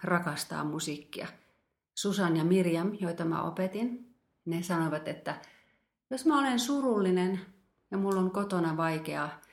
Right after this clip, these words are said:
niin kun mä lähden kirkkoon laulamaan kuoroharjoituksiin, mun koko päivä muuttuu. Mun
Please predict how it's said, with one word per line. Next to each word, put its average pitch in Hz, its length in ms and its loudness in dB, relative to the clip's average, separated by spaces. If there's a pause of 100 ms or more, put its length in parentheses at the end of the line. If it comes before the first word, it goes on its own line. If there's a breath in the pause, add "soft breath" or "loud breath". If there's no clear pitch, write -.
(160 loud breath)
niin 165 120 -2
kun 180 140 4
mä 165 140 6
lähden 170 360 4
kirkkoon 156 760 0
laulamaan 147 600 2
kuoroharjoituksiin, 156 1000 -2
mun 156 180 -4
koko 160 220 -6
päivä 156 380 -4
muuttuu. 143 680 -6 (680 loud breath)
Mun 160 420 -2